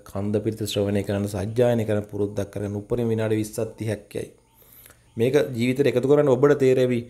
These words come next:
ඔබගේ ජීවිතේම අමුතු පෙරලියක්. විහිළුවක් නෙමෙයි මේක. විහිළුවක් වගේ දැනෙවි. කරලා බලන්නකෝ.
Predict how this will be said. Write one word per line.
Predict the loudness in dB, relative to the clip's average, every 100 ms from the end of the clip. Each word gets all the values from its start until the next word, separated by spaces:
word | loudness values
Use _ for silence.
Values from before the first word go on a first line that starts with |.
| -18 _ _ _ _ -14
ඔබගේ | -4 -2 0
ජීවිතේම | 0 0 0 -2
අමුතු | -2 -4 -2 0
පෙරලියක්. | 2 0 -2 -4 -10 _ -10
විහිළුවක් | -2 2 6 6 4
නෙමෙයි | 0 0
මේක. | 0
විහිළුවක් | 0 4 4 6
වගේ | 4 4
දැනෙවි. | 4 2
කරලා | 2 2 2 2
බලන්නකෝ. | 0 -2 -6 -10